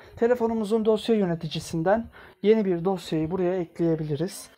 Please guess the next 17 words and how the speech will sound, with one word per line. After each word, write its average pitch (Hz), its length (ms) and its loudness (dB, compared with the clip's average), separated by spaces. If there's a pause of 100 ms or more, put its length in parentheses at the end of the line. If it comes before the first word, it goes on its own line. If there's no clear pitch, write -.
(1040)
Bu 240 120 6
uygulamanın 214 720 4
en 269 200 6
sevdiğim 180 560 4
özelliği 165 680 4 (500)
kendi 202 440 4
dahili 185 600 4
müzik 175 420 -2
çaları, 170 580 0 (180)
dahili 185 520 4
fotoğraf 160 580 -2
görüntüleyicisi 208 1000 0
ve 180 160 -2
dahili 196 580 0
video 185 400 2
oynatıcısının 151 840 -2
olması. 135 600 -4